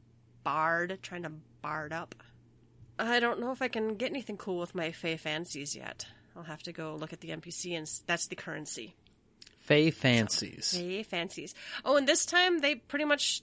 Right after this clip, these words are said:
Speaker 1: they, they've done a lot of, <laughs> they, a lot of the stuff you need to get to regularly is, they, is, well, they did this in four point oh. A lot of it's, like, right next to the teleport. So,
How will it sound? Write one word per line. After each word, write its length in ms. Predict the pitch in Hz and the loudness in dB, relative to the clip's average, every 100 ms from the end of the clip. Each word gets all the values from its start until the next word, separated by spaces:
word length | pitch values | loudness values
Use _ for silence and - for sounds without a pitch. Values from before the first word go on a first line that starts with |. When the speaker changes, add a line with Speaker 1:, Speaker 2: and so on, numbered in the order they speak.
| - | 0
Speaker 1:
they, 160 | 254 254 | 0 0
they've 300 | 202 269 285 247 208 196 | 0 2 2 -6 -14 0
done 160 | 254 269 | 4 6
a 80 | 247 | 6
lot 280 | 214 214 | 8 8
of, 300 | 214 196 170 - - - | 8 4 0 -12 -8 -4
<laughs> 960 | 202 - _ _ - - - - - | -4 -4 _ _ -20 -20 -20 -20 -6
they, 160 | 226 - - | -4 -4 -6
a 80 | |
lot 160 | 240 330 | -2 0
of 60 | 370 | 2
the 40 | |
stuff 260 | 370 285 269 | 2 2 -2
you 100 | 247 | 0
need 200 | 226 208 | 0 0
to 40 | |
get 160 | 196 202 | -2 -2
to 100 | 220 | 0
regularly 600 | 190 190 185 185 190 185 | 0 0 0 0 2 0
is, 140 | 180 - - _ | -2 -6 -10 _
they, 140 | 214 202 | -12 -10
is, 240 | 220 214 - _ | -12 -12 -14 _
well, 220 | 262 269 | -6 -6
they 140 | 247 269 | -4 -4
did 160 | 262 | -4
this 200 | 196 - | -4 -4
in 160 | 175 160 | -4 -8
four 240 | - 175 | -8 -10
point 180 | 170 160 | -8 -6
oh. 120 | 143 - - - - | -6 -10 -20 -20 -4
A 40 | |
lot 160 | 254 269 | 0 0
of 80 | |
it's, 200 | 226 - | 0 -2
like, 120 | 165 156 | -6 -8
right 260 | 175 165 160 | -4 -4 -4
next 260 | 147 - - | -6 -6 -8
to 60 | |
the 80 | 139 | -8
teleport. 580 | - 156 156 - 92 - - - - - - _ _ - | -12 -12 -12 -12 -14 -14 -20 -20 -20 -20 -20 _ _ -20
So, 420 | - - 156 147 | -8 -4 -2 -4